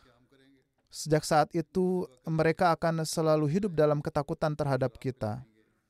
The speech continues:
Oleh karena itu, maju terus." Ia berusaha untuk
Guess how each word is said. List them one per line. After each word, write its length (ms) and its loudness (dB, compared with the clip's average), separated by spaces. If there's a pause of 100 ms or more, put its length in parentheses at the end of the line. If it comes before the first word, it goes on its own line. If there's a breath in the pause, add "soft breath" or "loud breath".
(1400)
Oleh 120 2
karena 240 0
itu, 160 -2
maju 240 2
terus." 400 -4 (800)
Ia 160 2
berusaha 480 -2
untuk 240 -4